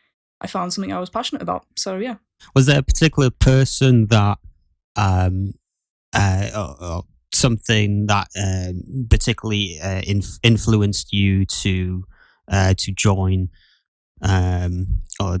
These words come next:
Speaker 2: to start acting, pantomimes, audio plays, et cetera? Um, what, what influenced you and what sparked your interest?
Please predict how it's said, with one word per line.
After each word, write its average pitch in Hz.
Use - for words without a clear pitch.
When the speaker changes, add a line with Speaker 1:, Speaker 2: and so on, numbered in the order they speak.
Speaker 2:
to 95
start 90
acting, 92
pantomimes, 92
audio 90
plays, 90
et -
cetera? 90
Um, 87
what, 101
what 98
influenced 95
you 90
and 90
what -
sparked -
your 90
interest? -